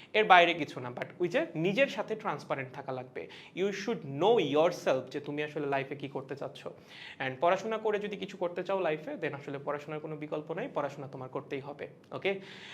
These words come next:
আর যাই করো, বাবা মার কথা অবশ্যই একটু চিন্তা করো। তারা তোমাকে ছোটবেলা থেকে এত বড় করছে, এত এত ফ্যাসিলিটি দিছে। এখন অনেকে মনে করে যে, "হ্যাঁ, আমার বন্ধুর বাবা মা আমার বন্ধুকে এইটা দিতেছে, সেটা দিতেছে, আমার বাবা মা তো কিছুই দেয় না।" ভাই, তোমার বাবা মা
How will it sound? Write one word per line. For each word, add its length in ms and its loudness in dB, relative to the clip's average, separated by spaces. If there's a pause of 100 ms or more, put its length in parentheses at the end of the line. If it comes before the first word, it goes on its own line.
(360)
আর 380 6
যাই 240 12
করো, 280 12
বাবা 280 12
মার 140 8
কথা 220 6
অবশ্যই 340 6
একটু 120 -4
চিন্তা 300 4
করো। 380 6 (100)
তারা 180 2
তোমাকে 300 0
ছোটবেলা 400 0
থেকে 180 -2
এত 100 -2
বড় 260 2
করছে, 280 -2
এত 160 0
এত 160 -2
ফ্যাসিলিটি 560 4
দিছে। 460 -4 (220)
এখন 180 -4
অনেকে 220 -2
মনে 220 -4
করে 240 -2
যে, 120 -6
"হ্যাঁ, 440 -4
আমার 200 -4
বন্ধুর 420 -4
বাবা 240 -2
মা 120 -4
আমার 180 -4
বন্ধুকে 400 -6
এইটা 180 -4
দিতেছে, 320 -6
সেটা 240 -10
দিতেছে, 200 -8
আমার 200 -2
বাবা 180 0
মা 120 -2
তো 100 -6
কিছুই 300 -6
দেয় 140 0
না।" 140 -8 (380)
ভাই, 260 2
তোমার 280 0
বাবা 300 2
মা 240 -2